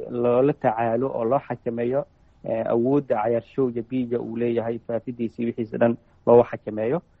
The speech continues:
Qofka aan qabin, rag ha ahaado ama dumar ha ahaado, oo cagaarshowga B-ga aan qabinna, waxaa muhiim ah inuu qaato talaalka cagaarshowga B-ga si uu, maxaa la dhahayay, uu ugu hortago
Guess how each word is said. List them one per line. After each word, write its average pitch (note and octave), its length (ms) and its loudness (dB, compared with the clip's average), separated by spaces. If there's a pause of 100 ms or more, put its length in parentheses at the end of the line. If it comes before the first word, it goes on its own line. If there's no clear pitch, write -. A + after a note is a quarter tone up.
(220)
Qofka - 480 -2
aan C3 240 -6
qabin, D3 360 -6 (180)
rag D3+ 160 -4
ha C#3 80 2 (100)
ahaado A#2+ 320 -2
ama A#2 260 -8
dumar D#3 220 -4
ha B2+ 160 -6
ahaado, A2 480 -6 (400)
oo A2+ 80 -2
cagaarshowga B2 560 -4
B-ga C#3 400 -4
aan A#2 100 -8
qabinna, C#3+ 420 -6
waxaa A#2 400 -6
muhiim B2 520 -6
ah C#3 140 -4 (320)
inuu B2 200 -6
qaato A2+ 420 -6
talaalka A#2+ 440 -2
cagaarshowga A2+ 640 -4
B-ga D#3 400 0 (420)
si - 300 -6
uu, B2+ 480 -2
maxaa B2 200 -4
la B2+ 120 2
dhahayay, B2 400 2
uu A#2+ 200 -6
ugu D3 120 0
hortago B2 640 -4